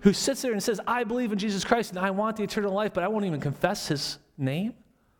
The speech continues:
I won't even confess the glory to God as we're called to do."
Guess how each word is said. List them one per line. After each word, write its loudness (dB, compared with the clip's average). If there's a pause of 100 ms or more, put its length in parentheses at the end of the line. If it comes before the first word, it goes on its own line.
(680)
I 12
won't 2
even 0
confess 0
the -2
glory 0
to -2
God -2
as 0
we're -2
called -2
to 4
do." -6